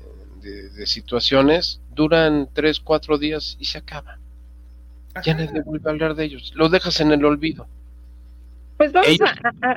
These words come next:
Speaker 3: a, a verlo de la siguiente manera. Al final del día, ¿quién era, quién es este Maines? Pues es el
Speaker 1: Ah.
Speaker 3: payasito que sustituyó al otro payasito.
Speaker 1: Al otro payasito.
Speaker 3: Hicieron una, hicieron una payasada.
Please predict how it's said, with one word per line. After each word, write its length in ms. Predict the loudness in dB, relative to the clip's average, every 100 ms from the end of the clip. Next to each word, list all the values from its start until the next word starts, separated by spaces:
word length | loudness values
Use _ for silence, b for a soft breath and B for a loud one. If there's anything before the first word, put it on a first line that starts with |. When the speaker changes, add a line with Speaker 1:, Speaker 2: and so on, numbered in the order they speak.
| 0
Speaker 3:
a, 40 | 0
a 40 |
verlo 260 | 2 2 4
de 140 | 4
la 180 | 2 0
siguiente 300 | -2 -2 -2
manera. 340 | -4 -6 -8 B B B -4
Al 160 | -2 2
final 320 | 4 6 6
del 160 | 4
día, 240 | 4 2 0 -6 0
¿quién 260 | 4 6
era, 380 | 6 6 4 2
quién 220 | 2 4
es 200 | 2 2
este 300 | -4 0 0
Maines? 540 | 0 0 -4 -12 -16 -16 -18 -18 -20 -20 -8
Pues 180 | -6 2
es 160 | 4 6
el 140 | 4
Speaker 1:
Ah. 100 | 4
Speaker 3:
payasito 640 | 0 0 -2 0 0 0 -2
que 160 | -2
sustituyó 600 | 0 -2 -2 2 4 6
al 100 | 6
otro 240 | 4 2 -2
payasito. 540 | -2 -4 -8 -16 -16 -16 -18 -2
Speaker 1:
Al 100 | 2
otro 220 | 4 2
payasito. 260 | 0 2 2
Speaker 3:
Hicieron 400 | 4 4 4 2
una, 180 | 0 -2
hicieron 400 | -6 -2 2 2 2
una 180 | -2 0
payasada. 640 | 0 0 0 0 0 -2